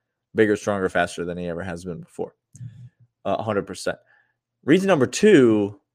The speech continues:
I think, is more important, and that is that we know that Stetson Bennett has a great rapport with Brock Bowers. All right. I just, I just <laughs> told you fifty-something catches, eight hundred eighty-two yards, thirteen touchdowns.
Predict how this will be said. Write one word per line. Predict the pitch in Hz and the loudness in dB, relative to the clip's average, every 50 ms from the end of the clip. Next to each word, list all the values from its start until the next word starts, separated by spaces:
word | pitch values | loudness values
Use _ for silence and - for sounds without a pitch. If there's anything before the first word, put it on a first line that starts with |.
| _ _ - | _ _ 2
I | 127 143 | 4 4
think, | 147 156 147 113 | 4 2 0 -2
is | 113 98 113 | -4 -6 -4
more | 113 127 143 135 110 | -2 0 0 0 0
important, | 92 80 - 92 87 87 90 90 - _ - | -2 -4 -4 -4 -4 -4 -6 -10 -14 _ -8
and | 113 110 117 | -4 0 4
that | 135 175 208 202 | 6 6 6 6
is | 156 127 127 127 123 120 117 - - - _ _ - - - - - _ _ _ _ _ _ _ - | 6 6 8 6 6 4 2 -2 -6 -16 _ _ -20 -20 -20 -20 -20 _ _ _ _ _ _ _ -2
that | 120 131 127 113 - - - _ _ _ _ _ _ _ _ _ _ _ _ _ _ _ _ _ _ 117 - _ _ _ _ _ _ _ _ - - - _ _ _ _ _ _ _ _ _ _ _ _ _ _ _ | 4 6 6 6 6 2 -4 _ _ _ _ _ _ _ _ _ _ _ _ _ _ _ _ _ _ -20 -20 _ _ _ _ _ _ _ _ -20 -20 -20 _ _ _ _ _ _ _ _ _ _ _ _ _ _ _
we | - 120 151 214 240 240 | -4 2 2 4 4 4
know | 202 165 147 143 135 123 117 113 110 107 67 | 4 4 6 6 6 6 6 4 4 2 2
that | 104 120 117 - | 0 0 0 0
Stetson | - - 123 113 107 - - 101 87 | -2 0 0 0 0 -2 -8 -6 -4
Bennett | 90 85 80 80 - _ _ _ _ _ _ _ _ | -4 -4 -4 -6 -14 _ _ _ _ _ _ _ _
has | - 123 120 107 110 | 2 2 2 2 2
a | |
great | 104 113 110 104 | 4 4 4 4
rapport | 87 98 - - - 101 98 92 | 4 0 -4 -2 0 2 2 2
with | 87 82 80 | 2 -2 -2
Brock | 90 82 76 - - | -2 -4 -4 -4 -6
Bowers. | 82 - 50 - - - - - - _ _ _ _ - - | -8 -8 -8 -10 -14 -18 -20 -20 -20 _ _ _ _ 0 4
All | 113 | 6
right. | 123 139 143 139 - | 6 6 6 2 2
I | - 123 | 2 4
just, | 123 135 127 - 131 - - | 4 4 2 2 0 4 4
I | 127 | 4
just | 123 135 123 - | 4 2 -4 -6
<laughs> | |
told | - 107 - - - - - | -8 -12 -10 -10 -12 -14 -14
you | 113 | -4
fifty-something | - - 160 156 - 139 127 - 156 139 135 123 113 | 4 4 4 4 4 -2 0 2 2 2 2 -2 -2
catches, | - 131 120 117 120 110 120 | 0 0 0 0 0 2 2
eight | 123 123 | 2 2
hundred | 127 117 113 110 107 107 | 2 -2 -2 -4 -4 -2
eighty-two | 107 107 104 98 - - 98 | -2 -4 -4 -6 -6 -4 -2
yards, | 92 95 95 90 - | 0 0 0 -2 -2
thirteen | - 107 98 - 104 95 92 | -4 -6 -4 -4 -6 -8 -4
touchdowns. | - 101 95 - - 95 90 - | -4 -4 -4 -2 -4 -4 -4 -6